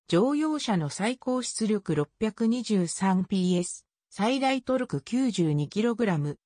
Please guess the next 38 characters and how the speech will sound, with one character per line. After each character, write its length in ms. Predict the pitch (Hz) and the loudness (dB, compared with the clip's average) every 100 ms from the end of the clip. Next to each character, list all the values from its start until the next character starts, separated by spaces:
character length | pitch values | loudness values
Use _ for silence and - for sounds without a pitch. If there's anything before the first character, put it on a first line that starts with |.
| _ | _
M 260 | 208 269 277 | 0 2 2
の 140 | 220 | 2
デ 80 | 180 | 4
ュ 100 | 180 | 4
ア 80 | 233 | 4
ル 120 | 262 | 0
モ 200 | 247 233 | 0 0
ー 60 | 202 | 0
タ 400 | 175 156 143 - | 2 2 0 -6
ー、 220 | _ _ | _ _
ド 100 | 156 | 0
ラ 140 | 202 | 2
イ 140 | 277 277 | 2 0
ブ 100 | 269 | 0
ト 140 | 254 | 0
レ 140 | 285 269 | 0 2
イ 60 | |
ン 60 | 202 | 2
が 160 | 165 | 0
商 260 | 151 196 247 | 0 0 2
用 200 | 254 254 | 2 0
車 160 | 233 202 | 0 0
に 80 | |
引 60 | 160 - | 0 -4
き 100 | - | -16
継 160 | - 254 | -8 -4
が 140 | 254 | -2
れ 100 | 247 | 0
る 120 | 233 | -2
か 140 | 180 175 | 0 0
ど 180 | 196 | 0
う 40 | 190 | 0
か 180 | - 151 | -2 0
は 200 | 143 156 _ _ - | -2 -4 _ _ 0
不 80 | |
明 220 | 175 233 233 | 2 2 2
だ 160 | 214 | 2
が、 180 | 170 139 | 0 -2